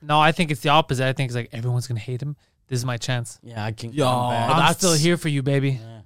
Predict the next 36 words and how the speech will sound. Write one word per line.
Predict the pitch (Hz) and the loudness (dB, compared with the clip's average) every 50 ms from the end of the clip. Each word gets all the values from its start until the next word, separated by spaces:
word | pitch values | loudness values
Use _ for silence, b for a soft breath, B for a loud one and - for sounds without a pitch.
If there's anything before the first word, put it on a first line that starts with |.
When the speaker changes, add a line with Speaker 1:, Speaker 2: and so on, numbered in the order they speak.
| _ - | _ -2
Speaker 3:
That's | 143 156 - - | 0 0 0 0
psycho | - - 151 151 151 - - 131 | 2 4 4 4 4 2 0 0
shit, | 117 - - 131 113 107 - | 0 2 0 0 0 -2 -2
bro. | 117 117 113 | 0 0 0
Speaker 2:
Yeah. | 107 135 135 131 196 | 0 0 -2 -2 -4
Speaker 1:
Yeah, | 175 | -4
she's | - - 185 175 - | -4 -6 -6 -6 -4
clear. | - - 254 233 208 196 | 2 6 6 6 6 6
She | 160 - 254 | 2 0 2
went | 277 254 | 2 2
to | 262 240 | 0 0
jail | 220 - 370 294 | 2 4 4 4
Speaker 3:
God | - | 2
Speaker 1:
for | 202 | 2
being | 196 - 147 | 0 0 0
Speaker 3:
damn. | 180 175 | 2 2
Speaker 1:
psycho. | 160 190 214 | 2 2 2
Speaker 2:
You | 214 220 | 2 2
murdered | 220 208 196 185 202 208 190 208 202 - | 2 2 2 2 2 2 2 2 0 0
someone? | - - 190 190 196 208 202 208 220 - _ | 0 0 0 0 0 0 -2 -4 -6 -8 _
I | - 131 160 | 0 0 2
got | 147 160 151 143 - | 2 2 -2 -2 -2
crazy | - - 165 156 156 147 127 127 139 120 113 | 0 4 4 4 4 4 0 -2 -2 0 0
eyes. | 110 104 107 107 - - - 135 | 0 0 0 -2 -4 -4 -2 4
Speaker 1:
Yeah. | 160 180 165 139 127 | 6 6 6 6 4
Speaker 2:
I | 147 - | 2 4
think, | 220 220 160 160 156 135 - | 4 4 4 2 -2 0 2
uh, | 165 151 147 143 214 | 4 4 6 6 4
Speaker 1:
<laughs> | 240 | 2
Yeah, | 233 | 2
'cause | 180 147 165 220 - | 0 0 0 0 2
so | - 233 208 | 2 0 0
she's | - - 214 | 0 0 -4
just | 214 190 185 | -4 -2 0
like | 175 | 2
this. | 180 180 147 - - | 2 2 0 0 -6